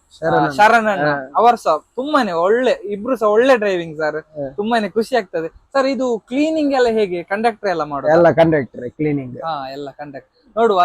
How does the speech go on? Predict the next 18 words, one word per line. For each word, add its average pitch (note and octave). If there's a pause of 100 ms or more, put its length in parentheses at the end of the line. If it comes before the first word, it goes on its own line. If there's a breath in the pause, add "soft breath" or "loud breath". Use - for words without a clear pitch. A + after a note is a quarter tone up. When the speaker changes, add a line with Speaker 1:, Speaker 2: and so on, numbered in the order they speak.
Speaker 2:
ಇವಾಗ F#3+
ನಾವು F#3
ಕ್ಲೀನಿಂಗ್ C4+
ನ C4
ಬಗ್ಗೆ F#3+
ಕಂಡಕ್ಟರ್ A#3+
ಹತ್ರ F#3+
ಮಾಹಿತಿ E3
ಕೊಡುವ. C#3+ (480)
ಸರ್, C4
ಇದು C#4
ಯಾವ C4+ (420)
ರೂಟ್ G#3+
ಆಗಿ F#3
ಹೋಗುತ್ತೆ D3+
ಸರ್ D3+
ಬ್ಯಾಂಗ್ಳೂರಿಗೆ? D#3+ (140)
Speaker 1:
ಇದು G3